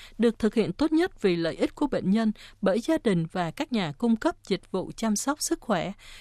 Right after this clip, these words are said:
chứ không phải bởi các thẩm phán, các chính trị gia hay các nhà vận động hành lang."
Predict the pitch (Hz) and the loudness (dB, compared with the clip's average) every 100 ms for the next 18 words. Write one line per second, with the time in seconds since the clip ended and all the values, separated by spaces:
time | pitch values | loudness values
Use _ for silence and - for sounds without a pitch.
0 | - 330 - 330 214 202 190 180 311 - | 0 2 2 0 0 0 -2 -2 -6 0
1 | 175 214 - 233 294 - - - 330 - | 0 0 0 -2 -2 -10 -20 -8 -8 2
2 | 349 - 254 190 247 240 233 - - 269 | 2 4 0 2 0 0 -2 -10 -6 0
3 | 262 - 349 226 180 156 160 170 180 185 | 0 0 -4 -2 -2 -2 -6 -4 -4 -4
4 | 202 160 165 190 202 | -4 -4 -4 -2 -2